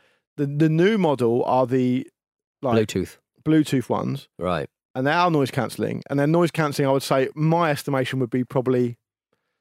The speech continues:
Speaker 1: sixty to seventy percent as powerful noise
Speaker 2: Is the noise
Speaker 1: cancelling.
Speaker 2: cancellation inside the earpiece rather
Speaker 1: Correct.
Speaker 2: than on the, right, okay, well, that makes sense.
Speaker 1: And it's no coincidence that the wired ones, the box is about that big
Speaker 2: Yeah.
Speaker 1: to do it.
Speaker 2: Yeah.
Speaker 1: And do you know how noise cancelling works?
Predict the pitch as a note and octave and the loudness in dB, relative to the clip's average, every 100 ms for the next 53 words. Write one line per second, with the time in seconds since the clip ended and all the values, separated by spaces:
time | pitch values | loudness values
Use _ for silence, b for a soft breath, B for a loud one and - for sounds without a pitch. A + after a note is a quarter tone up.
0 | _ - - F3+ - F3+ D3 - D#3 D#3 | _ -12 -6 -6 -4 -6 -2 0 0 0
1 | D3 C#3+ D#3 C3+ - D3+ C#3+ D3 C#3+ D#3 | -4 -2 -2 -2 -2 -2 0 0 2 4
2 | E3+ E3+ D#3+ D#3+ D#3 D3+ C#3+ C#3 B2+ C3 | 4 4 2 0 0 2 4 2 2 2
3 | B2+ B2+ - B2+ B2 - A#2+ A2+ D3 B2+ | 2 -2 0 0 0 0 0 0 -2 0
4 | B2+ - E2 - - G2 F#2+ D3+ C3 F#2+ | -2 -4 -8 -8 -4 0 2 2 2 -2
5 | G2 G2 F#2+ - F2 D2+ D2 D#2+ G2+ C#2+ | -2 -2 -2 -2 -2 -2 -4 -2 -2 -2
6 | C2 - A1+ G#2+ D3+ C3 E3+ D#3+ D3+ D#3 | -6 -10 -12 -6 -4 0 2 2 2 0
7 | - B2+ B2 B2+ B2 A#2 C3+ C#3+ A#2+ A#2+ | -2 -4 -2 0 0 0 2 2 2 0
8 | A2 A2+ C#3 - A#2 A2 F2 B2+ - C3 | -2 -2 -2 -2 -4 -2 0 -2 -2 -4
9 | G2 - G2 F2+ E2+ A#2+ C#3 G2 D2+ - | -4 -2 -2 0 -2 0 0 0 -4 -6
10 | F2+ E2+ - - A2+ A2+ B - F3+ C4+ | -4 -4 -6 -8 -6 -6 B -6 -2 2
11 | A#3+ A#3 A#3+ - A3+ G#3 G#3+ A3+ C3+ - | 2 4 2 2 -2 0 0 2 0 -4
12 | - | -18